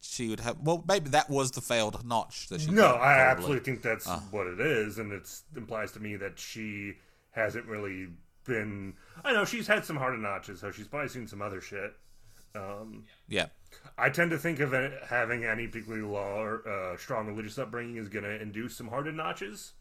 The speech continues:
Speaker 2: to
Speaker 1: Yeah, the
Speaker 2: the
Speaker 1: two, two in
Speaker 2: unnatural.
Speaker 1: isolation, probably.
Speaker 2: Yeah.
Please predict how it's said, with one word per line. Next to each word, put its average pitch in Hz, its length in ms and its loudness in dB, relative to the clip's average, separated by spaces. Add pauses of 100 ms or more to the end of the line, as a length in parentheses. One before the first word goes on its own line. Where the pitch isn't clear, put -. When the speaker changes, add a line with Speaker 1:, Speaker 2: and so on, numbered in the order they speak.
(140)
Speaker 2:
to 180 680 -2 (340)
Speaker 1:
Yeah, 156 160 4
the 139 80 4
Speaker 2:
the 160 80 0
Speaker 1:
two, 156 60 4
two 151 60 4
in 147 60 2
Speaker 2:
unnatural. 151 300 2
Speaker 1:
isolation, 123 600 0
probably. 123 420 -4
Speaker 2:
Yeah. 147 220 -2